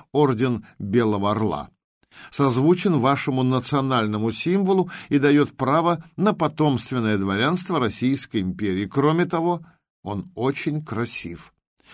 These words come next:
С вашими наградами, прошу прощения, нет никакого сходства».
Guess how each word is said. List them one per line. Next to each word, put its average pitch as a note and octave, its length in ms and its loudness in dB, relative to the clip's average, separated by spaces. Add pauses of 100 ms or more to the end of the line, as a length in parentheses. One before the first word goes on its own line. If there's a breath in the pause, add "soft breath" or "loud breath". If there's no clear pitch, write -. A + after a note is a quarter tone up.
(120 loud breath)
С - 160 -4
вашими C#3+ 480 0
наградами, A#2+ 640 0
прошу G2 400 -4
прощения, F2 720 -10 (180)
нет F3 300 2
никакого C#3 480 0
сходства». - 640 -8